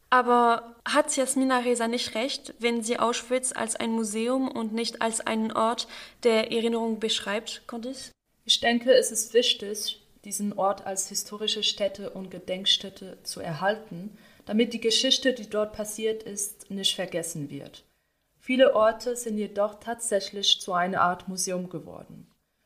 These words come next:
Speaker 2: Jean weist auch auf den sehr touristischen Charakter der Lager hin, zum Beispiel auf die Touristen, die Fotos von den verschiedenen Baracken machen.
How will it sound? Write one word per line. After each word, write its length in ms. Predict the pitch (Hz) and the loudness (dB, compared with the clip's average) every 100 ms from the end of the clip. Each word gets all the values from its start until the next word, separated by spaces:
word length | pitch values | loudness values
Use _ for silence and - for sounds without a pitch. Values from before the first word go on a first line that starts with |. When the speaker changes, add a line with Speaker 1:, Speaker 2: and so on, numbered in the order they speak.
| _ | _
Speaker 2:
Jean 260 | - 226 240 | 2 4 6
weist 340 | 226 226 - | 6 2 2
auch 380 | 196 233 254 - | 6 6 4 -4
auf 180 | 208 208 | -6 -4
den 140 | 208 | -4
sehr 280 | 202 208 214 | -2 4 4
touristischen 680 | 214 202 214 214 233 - 220 | 2 -4 -4 -2 0 0 0
Charakter 580 | 202 190 190 - 196 196 | -6 -8 -8 -6 -4 -4
der 160 | 190 | -4
Lager 380 | 170 165 185 202 | -2 -2 -2 -4
hin, 400 | 190 226 233 240 - - | -8 -6 -6 -8 -14 -14
zum 180 | - 208 | -6 4
Beispiel 480 | 190 214 220 240 226 | 6 6 2 0 0
auf 140 | 190 | 0
die 140 | 202 | -6
Touristen, 720 | 185 190 220 220 - 226 226 226 | -14 -10 -6 -6 -4 -6 -8 -12
die 100 | 202 | -12
Fotos 400 | - 208 220 214 | -4 -4 -2 -6
von 220 | 190 180 | -8 -10
den 160 | 180 | -10
verschiedenen 640 | 180 175 - 208 202 208 196 | -10 -2 0 0 0 -2 0
Baracken 500 | 165 160 143 - 143 | 0 0 -4 -2 -2
machen. 400 | 135 131 143 | -2 -6 -12